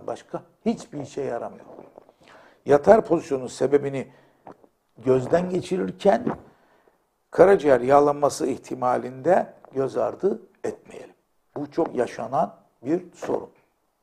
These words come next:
Doğum oldu, hayvan da işte yattı. Eyvah, tamam bu kalsiyumla ilgilidir, verelim kalsiyumu falan daha da kötü oluyor bugünlerde. Hastalığın tedavisi zordur.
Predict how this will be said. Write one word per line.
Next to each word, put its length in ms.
Doğum 300
oldu, 380
hayvan 360
da 60
işte 380
yattı. 540
Eyvah, 280
tamam 320
bu 100
kalsiyumla 640
ilgilidir, 580
verelim 440
kalsiyumu 520
falan 420
daha 220
da 100
kötü 320
oluyor 340
bugünlerde. 680
Hastalığın 600
tedavisi 840
zordur. 500